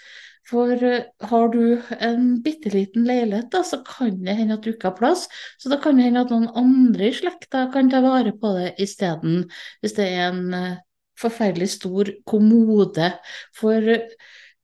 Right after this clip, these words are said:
vi, jeg har sett noen eksempler på det at man har flyttet til mye mindre plass, så har tatt med seg sånne store bondemøbler og flyttet til en liten byleilighet. Det er ikke bestandig at det,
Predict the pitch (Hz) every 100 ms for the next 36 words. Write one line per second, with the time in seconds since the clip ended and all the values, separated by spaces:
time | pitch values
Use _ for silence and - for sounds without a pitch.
0 | 208 226 220 220 226 240 - 269 262 320
1 | - 233 202 190 190 233 226 220 220 220
2 | 233 233 240 - - 269 262 - _ 185
3 | 196 233 - 233 - 254 254 - - 220
4 | 233 190 196 214 269 359 - - - -
5 | - - 254 - 302 254 190 180 202 208
6 | 254 220 220 - - 262 262 262 254 208
7 | 185 208 208 202 214 196 180 175 180 180
8 | 175 175 196 277 403 - - - - 226
9 | 226 226 233 233 233 208 - 262 208 202
10 | 214 220 254 254 202 214 208 180 175 175
11 | 240 370 - - _ 233 233 233 339 -
12 | 262 202 196 226 233 254 254 - 214 220